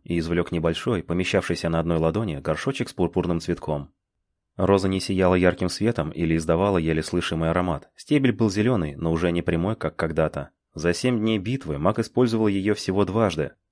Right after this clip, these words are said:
чтобы излечить сердце от колотой раны, заставив его снова биться, и чтобы вернуть зрение после мощного удара по голове обухом боевого топора. Оба дворянина выжили,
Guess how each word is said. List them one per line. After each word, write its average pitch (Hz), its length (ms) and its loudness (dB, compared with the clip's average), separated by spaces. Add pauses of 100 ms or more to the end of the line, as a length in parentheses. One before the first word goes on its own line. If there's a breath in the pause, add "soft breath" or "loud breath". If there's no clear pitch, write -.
(120)
чтобы 98 340 4
излечить 95 360 0
сердце 98 320 0
от 87 80 -4
колотой 92 380 2
раны, 104 340 0 (100)
заставив 85 480 0
его 85 140 0
снова 87 280 -2
биться, 87 440 -6 (100)
и 107 120 -4
чтобы 127 280 2
вернуть 110 280 2
зрение 101 360 0
после 87 280 -2
мощного 87 340 0
удара 82 220 4
по 82 120 -6
голове 85 320 2
обухом 92 440 0
боевого 82 360 2
топора. 78 460 0 (200)
Оба 95 200 4
дворянина 95 420 0
выжили, 90 460 0